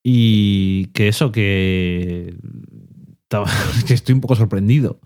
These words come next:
pero muy contento. Estoy muy contento de que estén prestando atención y que les parezca interesante este libro del sofá a la cocina, recetas de series de televisión,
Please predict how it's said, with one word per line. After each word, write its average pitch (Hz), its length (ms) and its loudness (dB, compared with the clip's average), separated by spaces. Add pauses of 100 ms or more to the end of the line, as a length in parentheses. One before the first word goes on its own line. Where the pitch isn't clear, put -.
(460)
pero 104 180 4
muy 107 120 4
contento. 123 540 0 (240)
Estoy 101 140 -4
muy 98 380 2
contento 98 440 2
de 92 140 0
que 92 720 0 (640)
estén 104 440 0
prestando 98 600 4
atención 101 880 0
y 90 240 -2
que 90 300 0
les 90 320 -2
parezca 90 340 -2
interesante 98 640 2 (240)
este - 260 -2
libro 104 240 4
del 95 120 2
sofá 98 220 -2
a - 20 2
la 95 80 2
cocina, 98 340 2
recetas 95 360 -2
de 104 100 -4
series 98 240 0
de 95 100 2
televisión, 92 640 2